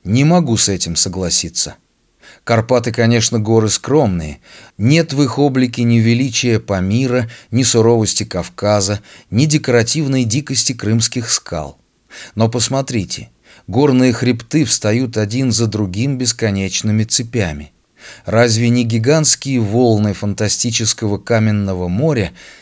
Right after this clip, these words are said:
застыли в стремительном беге из вечности в вечность? Первый вал тяжёлый, густо синий. За ним виднеется более светлый и лёгкий. Третий ещё светлее.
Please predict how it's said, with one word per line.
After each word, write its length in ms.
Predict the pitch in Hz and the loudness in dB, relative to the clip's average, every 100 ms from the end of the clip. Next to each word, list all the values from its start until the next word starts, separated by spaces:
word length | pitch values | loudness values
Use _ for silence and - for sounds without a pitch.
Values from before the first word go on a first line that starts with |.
| _ _ | _ _
застыли 680 | 104 117 110 - 160 165 | 0 2 2 2 2 2
в 80 | 156 | 0
стремительном 760 | - 123 123 143 135 123 110 95 | -2 0 0 0 0 0 2 0
беге 440 | 95 160 147 147 | 0 0 2 -2
из 300 | - 147 104 | -2 -2 0
вечности 640 | 101 131 131 131 120 - 139 | 0 -2 -2 -4 -4 -4 -4
в 40 | |
вечность? 760 | 123 127 113 - 76 - - - _ _ _ _ _ _ _ | -4 -2 -2 -4 -8 -10 -10 -16 _ _ _ _ _ _ _
Первый 420 | - 127 160 160 151 | -2 2 4 4 4
вал 320 | 127 135 131 | 2 2 0
тяжёлый, 800 | - 135 104 113 120 123 127 123 | -2 -2 2 4 4 2 0 -4
густо 520 | 101 113 120 - 127 | -2 0 0 -2 -2
синий. 720 | 117 - 104 90 85 80 76 _ _ - _ - | -2 -2 -2 -4 -6 -8 -14 _ _ -20 _ -10
За 200 | 85 110 | -2 2
ним 180 | 139 170 | 4 2
виднеется 540 | 156 123 143 143 139 | 2 0 0 0 -2
более 340 | 117 135 127 | 0 2 2
светлый 640 | 107 - 95 117 123 143 151 | 2 0 0 -2 0 -2 -2
и 180 | - | -2
лёгкий. 640 | 127 101 85 - - 80 - _ - - _ | -2 -2 -4 -8 -12 -12 -14 _ -20 -20 _
Третий 480 | - 127 131 143 135 | -2 0 0 0 -2
ещё 520 | 131 139 147 - 117 | -2 -2 -2 0 0
светлее. 680 | 85 85 85 - 85 76 73 | -2 -2 -6 -4 -6 -6 -10